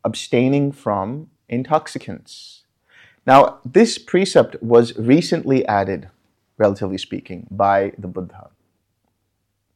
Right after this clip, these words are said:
Why was it added? Because once upon a time, an arahat went to the bar, <laughs> got a little too drunk,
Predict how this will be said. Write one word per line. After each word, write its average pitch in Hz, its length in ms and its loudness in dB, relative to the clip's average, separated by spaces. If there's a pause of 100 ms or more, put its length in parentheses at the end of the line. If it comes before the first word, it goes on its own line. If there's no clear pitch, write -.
(440)
Why 123 180 10
was 151 160 8
it 143 100 6
added? 143 400 0 (1400)
Because 143 460 6
once 139 380 2
upon 160 260 0
a 120 60 2
time, 110 500 -6 (680)
an 117 180 0
arahat 123 680 2 (840)
went 170 280 4
to 196 100 -4
the 165 80 2
bar, 117 400 -2 (320)
<laughs> 294 80 -20 (2500)
got 147 160 10
a 165 40 10
little 170 200 8
too 185 220 -4
drunk, 135 500 -4